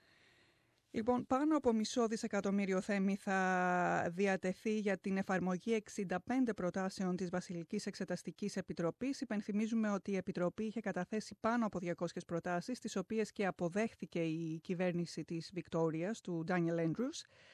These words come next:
Α, τώρα βλέπουμε ότι αμέσως εφαρμόζει και χρηματοδοτεί εξήντα πέντε. Ε, η πλειονότητα όμως, ε, ακόμη παραμένει, ε, έχει ένα ερωτηματικό εκεί δίπλα για το πότε θα γίνει η εφαρμογή τους.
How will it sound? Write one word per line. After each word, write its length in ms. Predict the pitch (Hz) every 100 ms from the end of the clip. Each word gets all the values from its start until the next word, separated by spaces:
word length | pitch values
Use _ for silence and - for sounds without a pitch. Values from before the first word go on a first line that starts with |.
| - - -
Α, 360 | - 156 160 -
τώρα 220 | 214 214
βλέπουμε 460 | 196 208 208 202 196
ότι 600 | 185 180 - 185 175 175 -
αμέσως 420 | 180 190 196 -
εφαρμόζει 760 | 185 180 165 180 190 180 180
και 160 | 156 214
χρηματοδοτεί 680 | - 180 170 170 160 156 180
εξήντα 420 | 165 - 170 160
πέντε. 480 | - 165 180 254 320 - - - _
Ε, 180 | - -
η 140 | - 180
πλειονότητα 800 | 175 180 185 185 190 190 170
όμως, 340 | 180 175 170 -
ε, 280 | 165 160 170
ακόμη 340 | 175 180 180
παραμένει, 760 | 170 170 170 175 175 170 165 160
ε, 420 | 175 - - - - _ -
έχει 280 | - 190 -
ένα 280 | 185 170 165
ερωτηματικό 680 | 190 175 165 165 160 151 180
εκεί 220 | 160 180
δίπλα 280 | 160 170 180
για 100 | 170
το 100 | 165
πότε 200 | 185 180
θα 160 | - 170
γίνει 280 | 170 185
η 20 | 165
εφαρμογή 520 | - 165 165 170 165
τους. 280 | 247 302